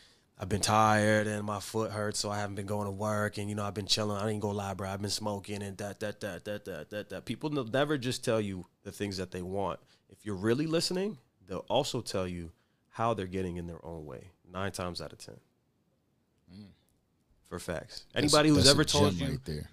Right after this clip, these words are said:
Speaker 1: anybody who's ever told you they wanna start a business, they wanna start collecting something, they just started a new job, or they're, they're not getting the promotion that they want, they're not getting the girl that they want, in that same breath almost, nine times out of ten, they will also tell you why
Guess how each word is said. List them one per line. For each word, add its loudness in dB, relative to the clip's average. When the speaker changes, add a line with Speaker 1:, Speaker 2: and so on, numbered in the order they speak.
Speaker 1:
anybody -2
who's -6
ever -2
told -2
you -4
they -2
wanna -4
start -6
a -8
business, -10
they -10
wanna -10
start -10
collecting -12
something, -14
they -16
just -10
started -8
a -12
new -10
job, -8
or -12
they're, -14
they're -14
not -10
getting -10
the -10
promotion -10
that -12
they -14
want, -14
they're -18
not -12
getting -12
the -14
girl -12
that -10
they -8
want, -10
in -4
that -4
same -4
breath -4
almost, -8
nine -4
times -6
out -4
of -8
ten, -10
they -10
will -12
also -8
tell -10
you -12
why -10